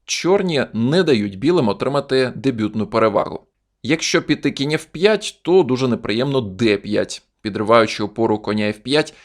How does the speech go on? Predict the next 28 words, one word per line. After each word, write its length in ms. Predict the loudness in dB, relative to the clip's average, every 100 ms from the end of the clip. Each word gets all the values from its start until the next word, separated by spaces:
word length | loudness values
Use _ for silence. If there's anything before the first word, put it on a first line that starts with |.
| _
який 280 | -4 0 -2
вже 360 | -2 2 4 4
потрапив 600 | 0 -2 2 2 2 -4
під 240 | -8 -8
удар 320 | 0 4 4 2
слона 400 | -4 -2 -2 -2
С 180 | -2 -2
вісім. 360 | -4 -8 -10 -14 _ _ -2
Якщо 340 | -2 2 2
ж 80 | 2
відійти 380 | 2 -2 0 0
конем 480 | 2 2 4 2 2
на 220 | 0 2
Ф 260 | 2 0 -2
три 320 | -4 -2 0
або 320 | -2 0 0 -2
Б 300 | 2 2 2
три, 340 | -2 -4 -6 _ _
буде 400 | -4 2 4 4 2
слон 540 | -2 0 0 0 0
Б 120 | -4
чотири, 640 | -4 -6 -6 -4 -2 -2 -6 _ _ -8
зв'язуючи 760 | -6 0 2 2 0 -6 -8
коня 400 | -6 -4 -2 -2 -2
і 100 | 0
загрожуючи 680 | 0 2 2 2 -2 -2
виграшем 520 | -2 -2 -2 -4 -4 -4
пішака. 540 | -6 -4 -4 -4